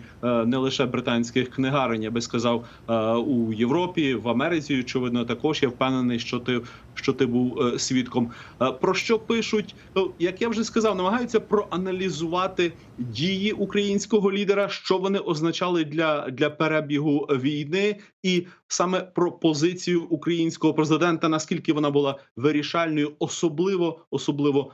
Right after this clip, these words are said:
на початку цієї, е, цього страшного вторгнення, е, за яке заплатили життям тисячі людей, і ця війна, очевидно, триває. Найбільше, очевидно, звертають увагу на те, що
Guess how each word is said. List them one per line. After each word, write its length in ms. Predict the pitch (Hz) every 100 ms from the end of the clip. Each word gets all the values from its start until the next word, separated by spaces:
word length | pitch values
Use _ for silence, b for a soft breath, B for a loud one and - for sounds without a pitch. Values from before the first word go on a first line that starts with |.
| _
на 340 | 143 147 135 117
початку 800 | - 147 147 151 143 - 131 127
цієї, 560 | - 139 131 123 120 B -
е, 400 | 123 120 113 -
цього 220 | - 135
страшного 460 | 131 135 - 143 131
вторгнення, 760 | 120 - 160 139 147 135 135 123 B -
е, 160 | 127 120
за 140 | 135
яке 400 | 131 131 143 135
заплатили 540 | 131 135 131 139 127
життям 300 | 123 117 123
тисячі 680 | 120 127 117 117 131 123 117
людей, 580 | 127 127 117 120 117 117 - 127
і 220 | 127 131
ця 200 | 127 127
війна, 320 | 120 120 117 B
очевидно, 560 | - 117 131 120 117 117
триває. 500 | 120 131 120 107 92 b b _ _ _ -
Найбільше, 1300 | 120 151 190 240 220 160 117 127 220 165 - 113 -
очевидно, 600 | 139 135 123 117 113 -
звертають 640 | 107 123 127 156 135 120 -
увагу 480 | 139 135 127 127 -
на 240 | 123 123 120
те, 300 | 123 151 147
що 520 | - - 147 120